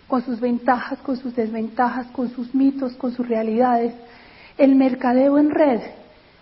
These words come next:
hoy por hoy, factura setenta billones de dólares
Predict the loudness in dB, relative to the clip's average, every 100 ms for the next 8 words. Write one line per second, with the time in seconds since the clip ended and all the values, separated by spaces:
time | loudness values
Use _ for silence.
0 | _ 6 6 6 4 4 4 2 0 -6
1 | -20 -20 -20 _ _ -2 -2 -2 2 4
2 | 4 0 -6 -8 -4 -2 0 -2 -4 -4
3 | 2 0 2 0 2 2 0 -2 0 2
4 | 2 0 -4